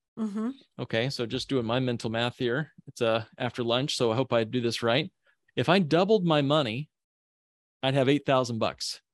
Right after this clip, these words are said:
Speaker 1: Mm-hmm.
Speaker 2: I put away four, doubled my money in the stock market or whatever, I'm, I now have eight thousand to my name. But if I have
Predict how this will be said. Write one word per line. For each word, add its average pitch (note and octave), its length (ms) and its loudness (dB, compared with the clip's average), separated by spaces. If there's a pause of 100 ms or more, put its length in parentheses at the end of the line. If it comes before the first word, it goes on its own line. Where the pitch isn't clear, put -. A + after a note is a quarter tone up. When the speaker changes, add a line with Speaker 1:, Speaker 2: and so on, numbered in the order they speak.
(140)
Speaker 1:
Mm-hmm. G#3+ 300 0 (360)
Speaker 2:
I A#2+ 80 0
put D3+ 180 6
away C#3+ 160 8
four, B2+ 460 2 (240)
doubled E3 340 0
my E3 120 0
money D#3 240 0
in C#3+ 80 -2
the B2 60 -2
stock C3 320 -2
market A#2 340 -2
or A2+ 80 -2
whatever, A2+ 300 -2
I'm, A#2+ 240 -4
I B2 100 -4
now C3 220 2
have B2+ 160 2
eight B2 160 2
thousand A#2 480 -2 (380)
to - 80 -12
my A#2 100 -2
name. A2 220 -4 (560)
But C3+ 100 6
if C#3 120 4
I F3+ 120 6
have D3+ 400 2